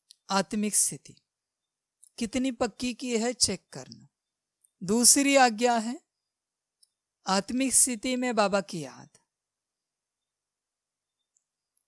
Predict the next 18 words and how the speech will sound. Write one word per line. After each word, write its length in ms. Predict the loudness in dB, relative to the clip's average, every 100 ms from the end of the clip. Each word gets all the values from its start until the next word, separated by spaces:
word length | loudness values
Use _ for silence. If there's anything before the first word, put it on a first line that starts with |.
| _ _ _ -6
बाकी 380 | 4 4 4 4
आज्ञाओं 460 | 4 4 4 6 4
को 180 | 0
इतना 720 | -2 -4 -2 0 2 2 -2 -10 0
बाबा 260 | 2 4 2
के 200 | 2 2
सामने 640 | 4 2 0 -2 -6 -10 _ _ 0
स्पष्ट 500 | 0 4 4 4 0
नहीं 240 | -2 -4
करना। 380 | -6 -10 -12 _ _ _ _ _ _ _ _ _ -20 _
पहले 200 | 0 4
ये 80 | 6
दो 220 | 8 8
आज्ञाओं 500 | 8 6 4 4 4
के 140 | 2 2
बारे 240 | 2 2
में 140 | 0
बताना, 520 | -2 -4 -6 -10 -16